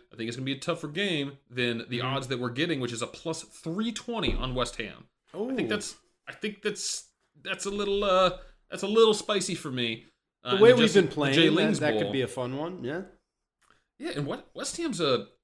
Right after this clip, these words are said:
Speaker 1: West Ham's a tough out for any
Speaker 2: They
Speaker 1: team in
Speaker 2: will
Speaker 1: the league.
Speaker 2: not have Mikel Antonio, which I was like, I did a, I did a live turn face where he's in my fantasy team, so I was kinda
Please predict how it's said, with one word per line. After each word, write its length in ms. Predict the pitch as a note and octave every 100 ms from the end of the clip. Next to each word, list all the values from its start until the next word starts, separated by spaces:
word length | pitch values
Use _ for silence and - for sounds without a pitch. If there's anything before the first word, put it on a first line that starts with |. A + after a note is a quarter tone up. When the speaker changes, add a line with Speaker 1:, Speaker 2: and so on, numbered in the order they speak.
| _ _
Speaker 1:
West 240 | B2+ A#3 -
Ham's 160 | D#4 D#3
a 60 |
tough 280 | - E3+ C#3
out 240 | A#2+ F#2+ - _ _ _ _ -
for 140 | C3+
any 120 | C3+
Speaker 2:
They 60 | D3+
Speaker 1:
team 100 | D3+
in 40 |
Speaker 2:
will 100 | D3+ D3+
Speaker 1:
the 60 |
league. 40 | C3+
Speaker 2:
not 260 | D3 D3+ C3
have 200 | C#3 B2+
Mikel 420 | B2 C3 B2 A2
Antonio, 520 | F#2+ G#2 G2 E2+ D#2+ - - -
which 240 | C3 -
I 160 | A#2+ A#2
was 220 | A2+ G2
like, 260 | G#2+ G2 -
I 100 | C3+
did 140 | C#3 C#3+
a, 140 | C3+ B2
I 100 | C3+
did 140 | C#3+
a 60 | B2+
live 520 | A2+ A2 A2+ A2+ -
turn 360 | - A#2+ A2+ G#2
face 440 | A#2 A2 B2+ -
where 140 | A#2 G#2+
he's 120 | A2
in 80 | G#2
my 100 | F#2+
fantasy 400 | A2+ G#2 G#2 A#2
team, 300 | A#2 A#2+ A#2+
so 140 | G#2+
I 80 | G2
was 100 | F2+
kinda 240 | - F#2+